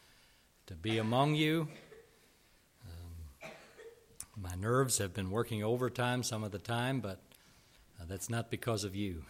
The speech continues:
<laughs> And, uh, we've really enjoyed, uh, seeing you again. We want to encourage you, stay faithful.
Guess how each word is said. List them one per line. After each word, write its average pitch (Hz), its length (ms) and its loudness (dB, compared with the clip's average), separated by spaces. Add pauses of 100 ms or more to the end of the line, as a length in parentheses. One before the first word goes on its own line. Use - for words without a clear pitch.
(120)
<laughs> 87 60 -6 (1500)
And, 85 240 -8
uh, 76 140 -8 (140)
we've 95 200 -2
really 110 220 4
enjoyed, 107 640 6 (960)
uh, 98 40 -10 (180)
seeing 135 400 8
you 131 160 8
again. 131 320 6
We 117 80 4
want 107 180 2
to 107 60 0
encourage 147 520 4
you, 143 140 4
stay 120 260 4
faithful. 107 600 -2